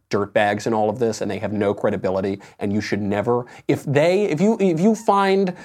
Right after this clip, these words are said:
a mainstream media reporter in a bar and you say, "Hey, what are you drinking?" And he says, "Oh, I'm drinking a Bud Light."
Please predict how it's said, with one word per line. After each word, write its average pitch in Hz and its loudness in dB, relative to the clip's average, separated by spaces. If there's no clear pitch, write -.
a 135 2
mainstream 180 4
media 156 4
reporter 123 2
in 117 2
a 104 0
bar 107 0
and 120 2
you 127 2
say, 185 2
"Hey, 214 2
what 165 4
are - 2
you 202 4
drinking?" 175 0
And 73 -10
he 107 -6
says, - -6
"Oh, 156 4
I'm 135 2
drinking 143 2
a 104 0
Bud 139 2
Light." 120 2